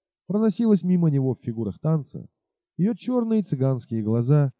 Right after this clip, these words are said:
всякий раз смотрели на него страстно и пламенно. Мэрион Уэт не могла не заметить этих взоров.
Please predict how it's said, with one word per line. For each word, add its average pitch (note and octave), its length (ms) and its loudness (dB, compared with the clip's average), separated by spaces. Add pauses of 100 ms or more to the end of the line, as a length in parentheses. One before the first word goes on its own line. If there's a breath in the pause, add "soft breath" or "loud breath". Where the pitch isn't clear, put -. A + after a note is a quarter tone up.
(420)
всякий A#3 440 2
раз C3+ 240 4
смотрели C3 440 6
на B2+ 120 2
него A#2+ 320 -2 (100)
страстно G#2 540 -4
и F#2+ 60 -2
пламенно. D#2+ 600 -6 (920)
Мэрион G3+ 520 6
Уэт G3 280 6
не F#3+ 80 2
могла G3 320 8
не B2+ 120 4
заметить A#2+ 580 2
этих F#2 260 -4
взоров. F2 420 -2